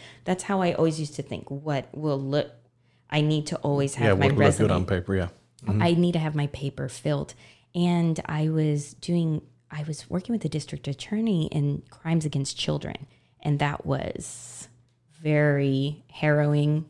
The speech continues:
Speaker 1: eh, because that's real life, and
Speaker 2: Yeah.
Speaker 1: anybody with children, or without children, but especially people with children, can just, you don't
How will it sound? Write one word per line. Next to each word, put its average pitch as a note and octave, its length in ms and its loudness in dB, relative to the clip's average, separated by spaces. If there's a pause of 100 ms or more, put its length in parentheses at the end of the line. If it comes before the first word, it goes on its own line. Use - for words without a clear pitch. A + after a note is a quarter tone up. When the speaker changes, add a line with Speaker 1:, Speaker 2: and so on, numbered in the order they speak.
(120)
Speaker 1:
eh, D#3 60 -2
because D3+ 260 2
that's D3+ 240 -2 (320)
real C#3+ 260 2
life, C#3 400 -2
and C#3 140 0
Speaker 2:
Yeah. G#2 220 6 (220)
Speaker 1:
anybody E3+ 380 6
with C#3+ 160 2 (260)
children, D#3+ 440 2
or A3 120 4 (280)
without G#3+ 240 2
children, D3 260 2
but D3 180 0
especially F3+ 360 0
people D3 260 -2
with C3+ 140 -4
children, C#3+ 340 -2
can C#3+ 220 -4
just, C#3 320 -4 (720)
you F3+ 100 6
don't F#3 160 8